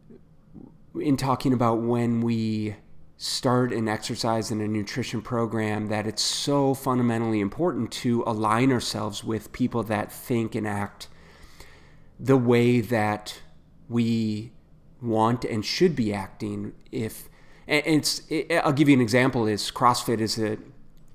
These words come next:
has done such a remarkable job at creating community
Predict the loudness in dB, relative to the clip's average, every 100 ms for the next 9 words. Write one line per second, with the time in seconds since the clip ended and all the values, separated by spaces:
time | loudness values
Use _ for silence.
0 | -18 -4 -2 2 2 2 0 0 0 2
1 | 2 0 -2 -2 0 0 0 -2 -6 -4
2 | -2 -4 -8 -16 -16 -6 2 4 6 6
3 | 2 0 0 2 2 0 -2 -6 -14